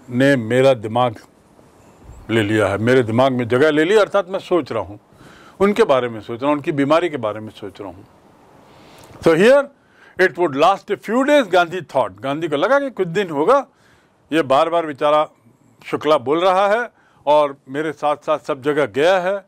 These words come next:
इस उम्मीद में कि मैं उसको हाँ बोलूँगा, चलो चलता हूँ, कुछ दिन का मामला है, वापस आ जाऊँगा। लेकिन लुई फिशर कहते हैं, it occupied almost a year of Gandhi's life, वहाँ तो लगभग बारह माह लग गए।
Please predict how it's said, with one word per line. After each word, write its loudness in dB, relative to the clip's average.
इस -4
उम्मीद -2
में -6
कि -6
मैं -4
उसको -4
हाँ 0
बोलूँगा, 0
चलो 0
चलता -2
हूँ, -2
कुछ 2
दिन 0
का 0
मामला 0
है, -2
वापस -2
आ -4
जाऊँगा। -10
लेकिन 0
लुई 4
फिशर -2
कहते -2
हैं, -4
it 0
occupied 0
almost -2
a 0
year 4
of -4
Gandhi's -8
life, 0
वहाँ 0
तो -2
लगभग 0
बारह -2
माह -6
लग -6
गए। -10